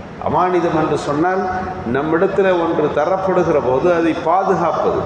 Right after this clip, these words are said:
ஒரு பேச பேச்சு நீ யார்ட்டையும் சொல்லிடாதீங்கன்னு சொன்னா, இந்த பேச்சை யார்ட்டையும் சொல்லாம இருக்கிறதுக்கு பேர் அமானிதம். இது உங்களுக்கு மட்டும் சொல்லப்பட்ட ரகசியம் என்றால் அது ரகசியம்.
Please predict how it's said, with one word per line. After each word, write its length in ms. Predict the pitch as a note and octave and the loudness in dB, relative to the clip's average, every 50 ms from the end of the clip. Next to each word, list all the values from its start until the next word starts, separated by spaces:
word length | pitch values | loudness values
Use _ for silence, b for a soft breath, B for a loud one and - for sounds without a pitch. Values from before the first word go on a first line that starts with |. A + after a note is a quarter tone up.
| G2+ - - - - - - - - | -4 -6 -8 -8 -10 -10 -10 -6 -2
ஒரு 140 | G#2+ A2+ G#2+ | -2 -2 0
பேச 380 | A2 - D3+ E3+ F#3 - - | 2 2 2 2 2 2 0
பேச்சு 580 | E3 - - E3 E3+ E3 - - F3+ F3 E3 D#3 | -2 0 0 0 0 0 0 2 2 2 2 2
நீ 180 | C#3 C#3+ C#3+ C3+ | 0 0 0 0
யார்ட்டையும் 400 | C3+ D3+ D3+ D#3+ E3+ E3 - D#3 | 0 0 0 0 0 0 2 0
சொல்லிடாதீங்கன்னு 680 | D3+ D3+ E3+ E3+ E3+ E3+ E3 E3 E3 E3 E3+ E3 E3+ | 0 2 2 2 2 2 2 2 2 2 2 0 0
சொன்னா, 500 | E3 - D3 B2 C3+ D#3 F3 F#3+ G3 E3+ - - - - - - - - - - | -2 -2 -2 0 0 2 2 2 2 0 0 -2 -2 -2 -4 -4 -6 -6 -6 -6
இந்த 120 | G#2+ - B2 | -6 -2 0
பேச்சை 300 | C#3+ D#3 D3 D3 D3 C3 | 0 0 2 2 0 2
யார்ட்டையும் 480 | B2+ C#3 D3+ - - D#3 D3+ C#3+ - | 2 0 0 0 0 0 0 0 0
சொல்லாம 300 | C#3 C3 C#3+ D3+ D3+ D#3 D3+ | -2 0 0 0 0 0 2
இருக்கிறதுக்கு 560 | C#3+ C#3+ D#3 - - F3+ E3 D3+ D#3+ C#3+ D3+ D3+ C3+ | 0 0 0 0 0 0 0 0 0 0 0 0 2
பேர் 140 | C#3+ C#3 C3+ | 2 2 4
அமானிதம். 580 | B2 A#2 A2+ G#2+ G2+ - - - - D#2 - - - - - - - - - - - - | 2 2 0 -2 -2 -2 -2 -2 -2 -2 -4 -6 -10 -10 -12 -12 -12 -12 -14 -12 -6 -4
இது 240 | G2+ G#2 G#2+ G#2+ | 0 2 2 2
உங்களுக்கு 420 | B2+ D3 D#3+ F3 F3 F3+ F3 F3 E3+ | 2 2 2 4 2 2 2 2 0
மட்டும் 340 | F3 F3+ F3 - G3+ G3+ F#3 | 0 0 2 2 0 2 2
சொல்லப்பட்ட 520 | G3+ F#3 F#3 G3 F#3 F#3+ F#3 F3+ F3+ F3+ | 2 2 2 2 2 2 0 0 0 0
ரகசியம் 600 | D#3 D3 D#3 D#3 F3+ G3 - - G3+ G3 F#3+ F#3 | 0 0 0 0 0 0 0 0 0 2 2 2
என்றால் 560 | F#3 F#3 F3+ G3+ G#3 A3 A3+ A3 G3 - - | 2 0 2 0 2 2 0 0 -2 -2 0
அது 200 | - E3 F3 E3+ | 0 2 2 2
ரகசியம். 520 | D#3+ F3 F3+ G#3+ G#3 G#3 G#3+ G3+ F3 C#3 | 2 2 2 2 2 2 2 2 2 2